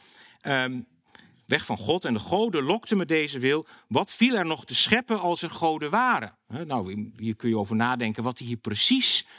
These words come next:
bedoelt. Misschien één suggestie om het te interpreteren. Stel dat we die notie van de God hier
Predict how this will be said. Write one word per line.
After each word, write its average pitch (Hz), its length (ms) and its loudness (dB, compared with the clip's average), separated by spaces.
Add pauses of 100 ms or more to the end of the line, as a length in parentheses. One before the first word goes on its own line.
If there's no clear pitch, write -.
(220)
bedoelt. 190 480 0
Misschien 170 260 -6
één 220 440 2 (380)
suggestie 202 760 2
om 196 100 2
het 180 140 4
te 175 100 -4
interpreteren. 165 800 0
Stel 190 300 0
dat 156 200 -4
we 127 100 -8
die 120 140 2
notie 131 420 0
van 120 160 0
de 117 80 2
God 139 320 -4
hier 120 340 2